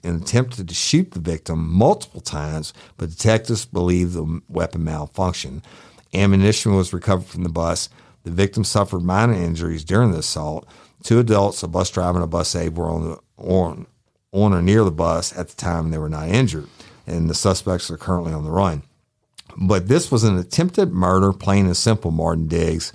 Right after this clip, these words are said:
head of the bus drivers union in Prince George County, said about the Monday incident.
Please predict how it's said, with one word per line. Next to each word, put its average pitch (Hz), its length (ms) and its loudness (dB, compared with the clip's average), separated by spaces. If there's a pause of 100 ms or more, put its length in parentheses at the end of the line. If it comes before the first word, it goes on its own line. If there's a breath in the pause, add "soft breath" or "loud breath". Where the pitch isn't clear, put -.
(320 loud breath)
head 95 160 2
of 85 80 -2
the 80 80 -2
bus 85 240 0
drivers 82 340 0
union 82 260 2
in 76 140 -2
Prince - 320 -2
George 85 280 0
County, 80 300 -2
said 85 380 -2 (400 loud breath)
about 82 320 -2
the 85 60 -4
Monday 80 320 -2
incident. 90 500 -2